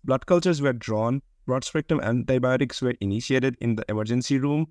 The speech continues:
and the plan was to investigate for S P P through paracentesis once he came to us on the floors. How many units of fresh frozen plasma would you order prior to the patient undergoing paracentesis, Doctor Arun?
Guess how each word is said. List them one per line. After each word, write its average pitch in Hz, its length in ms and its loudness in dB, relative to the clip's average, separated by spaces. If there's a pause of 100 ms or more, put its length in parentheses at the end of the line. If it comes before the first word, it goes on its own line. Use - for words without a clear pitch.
(140)
and 117 240 0
the 117 80 -6
plan 135 400 2
was 123 240 0
to 135 140 -4
investigate 127 680 -2
for 120 440 0
S 123 180 -2
P 127 180 -2
P 110 400 -2
through 117 180 2
paracentesis 113 920 2
once 110 300 0
he 107 240 -4 (280)
came 110 260 2
to 117 120 4
us 104 200 4
on 107 120 0
the 98 80 -2
floors. 98 460 -6 (240)
How 127 160 0
many 196 200 4
units 160 380 2
of 139 120 2
fresh 143 300 -2
frozen 135 320 -2
plasma 123 420 0
would 117 180 0
you 123 180 2
order 113 440 2 (180)
prior 127 200 2 (100)
to 131 100 2
the 117 300 2 (160)
patient 127 320 -2
undergoing 120 500 0
paracentesis, 107 760 -2
Doctor 104 260 -6
Arun? 101 260 -4